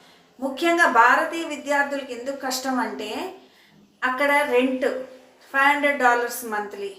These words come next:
or సిక్స్ హండ్రెడ్ డాలర్స్, minimum టూ హండ్రెడ్ డాలర్స్ నుంచి స్టార్ట్, అది కూడా షేరింగ్లో తీసుకుంటారు. మళ్ళీ ఫుడ్, ఇవన్నీ కలిపి ఒక స్టూడెంట్కి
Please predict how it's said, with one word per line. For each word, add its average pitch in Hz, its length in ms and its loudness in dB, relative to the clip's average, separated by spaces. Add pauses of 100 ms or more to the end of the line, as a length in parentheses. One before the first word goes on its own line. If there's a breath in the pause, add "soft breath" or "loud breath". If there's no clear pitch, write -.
(160)
or 226 80 -4
సిక్స్ 269 280 -6
హండ్రెడ్ 254 320 2
డాలర్స్, 202 480 -2 (640 soft breath)
minimum 320 500 0
టూ 302 120 -2
హండ్రెడ్ 269 440 0
డాలర్స్ 254 420 2
నుంచి 254 200 -4
స్టార్ట్, 208 380 -2
అది 220 200 -4
కూడా 262 160 -2
షేరింగ్లో 262 640 0
తీసుకుంటారు. 196 800 -10 (480 soft breath)
మళ్ళీ 294 200 -2
ఫుడ్, 269 380 2 (500 loud breath)
ఇవన్నీ 262 640 -2
కలిపి 240 640 -4
ఒక 240 220 -2
స్టూడెంట్కి 269 880 -4